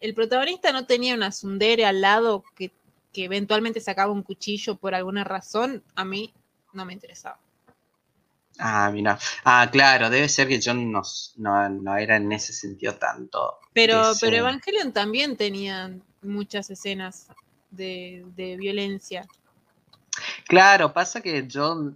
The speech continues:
Speaker 2: eh, conocí todas esas cosas un poco más grande. Eso tal vez lo que me pasó en ese sentido. Que pobre pueblerino sin cable se perdió toda la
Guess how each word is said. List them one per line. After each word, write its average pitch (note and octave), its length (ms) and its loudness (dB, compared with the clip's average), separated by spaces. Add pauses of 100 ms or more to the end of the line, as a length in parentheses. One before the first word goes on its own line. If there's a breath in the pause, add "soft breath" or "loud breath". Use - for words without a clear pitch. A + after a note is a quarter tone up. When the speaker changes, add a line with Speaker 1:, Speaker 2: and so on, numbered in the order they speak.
Speaker 2:
eh, A#2 400 -4
conocí A2+ 400 -8
todas C3+ 200 -4
esas C3+ 160 -6
cosas C#3+ 260 -2
un A2 120 0
poco A#2+ 180 2
más A2 180 -2
grande. G#2+ 480 -2 (420)
Eso A2+ 300 2 (160)
tal G#2+ 180 6
vez A#2+ 120 4
lo C3 160 8
que B2 80 4
me A#2+ 120 2
pasó A2+ 280 4
en B2 100 2
ese A#2+ 180 -2
sentido. G2+ 640 -4 (640)
Que F#2+ 380 -2 (800 loud breath)
pobre C3 420 8
pueblerino A#2+ 640 4
sin A#2+ 360 0
cable B2 680 6
se - 280 -4
perdió G#2 420 -2
toda A2 300 2
la G2 360 -4